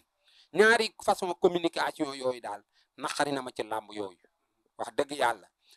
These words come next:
bëre, bëre la rek. Wax dëgg yàlla, Siteu xale la, Papa Sow magam la. Yaa ngi dégg? Siteu demagul fenn, juddoogul sax ci xottum nen, làmb a ngi si loxoom boobu ba léegi. Am na lu mu am lu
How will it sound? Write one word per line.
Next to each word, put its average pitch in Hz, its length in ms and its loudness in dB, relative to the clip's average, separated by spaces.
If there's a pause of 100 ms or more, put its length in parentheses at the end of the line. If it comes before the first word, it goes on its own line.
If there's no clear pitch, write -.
(120)
bëre, 151 220 2
bëre 143 260 8
la 117 120 2
rek. 107 140 0 (580)
Wax 113 160 -8
dëgg 147 160 -2
yàlla, 110 280 -6
Siteu - 260 -10
xale 139 320 2
la, 110 160 -2 (680)
Papa 143 320 2
Sow 143 320 0 (160)
magam 127 420 0
la. 104 120 -4 (320)
Yaa 135 180 -2
ngi 175 120 0
dégg? 147 220 -2 (300)
Siteu 170 300 -12
demagul 147 440 -8
fenn, 135 460 -4 (160)
juddoogul 160 500 0
sax - 220 -4
ci - 80 -10
xottum 120 480 -4
nen, 104 220 -6 (640)
làmb 165 340 0
a 156 40 4
ngi 147 120 -4
si 151 100 -10
loxoom 127 440 0
boobu 135 220 -4
ba 139 80 -10
léegi. 139 340 -16
Am 160 160 -2
na 170 80 -6
lu 165 120 -8
mu 160 140 -14
am 147 180 -6
lu 139 80 -2